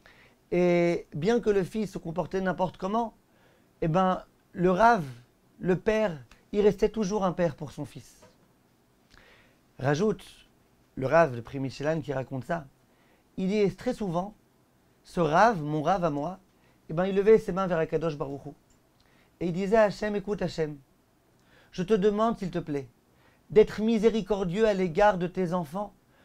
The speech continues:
aussi bien que moi je suis miséricordieux à l'égard de mon fils. » C'est vrai, c'est vrai que tes enfants, quelquefois, eh ben, ils se comportent pas comme il faut.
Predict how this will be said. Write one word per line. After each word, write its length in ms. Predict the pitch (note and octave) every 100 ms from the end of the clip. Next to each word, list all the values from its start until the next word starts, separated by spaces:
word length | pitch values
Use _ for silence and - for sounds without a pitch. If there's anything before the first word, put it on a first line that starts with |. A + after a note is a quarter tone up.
| _ _
aussi 280 | A3+ A#3 B3
bien 240 | G#3+ B3+ B3
que 100 | A3
moi 200 | G3+ F3
je 80 |
suis 180 | E3+ -
miséricordieux 720 | F3 E3+ D#3 D#3 D3 D3+ C#3+
à 40 | E3
l'égard 300 | D3 C#3 C#3
de 80 | C#3
mon 160 | C3+
fils. » 360 | B2 A#2 - - _ _ _ _ _ _ _ _
C'est 140 | - B3
vrai, 320 | A3+ A#3+ A3+ _ _ _ _
c'est 160 | - G#3+
vrai 140 | G#3+
que 80 | A3+
tes 200 | A3+ A3
enfants, 240 | G#3 F3+ G3+
quelquefois, 720 | G3 F#3+ F#3 F#3 G3+ G3+ F#3 _ _ _
eh 40 | -
ben, 140 | D#3
ils 40 | F#3
se 60 |
comportent 360 | F#3 F#3 F3 F#3+
pas 120 | F#3+
comme 180 | F#3+ F#3+
il 100 | F3+
faut. 220 | F3 E3+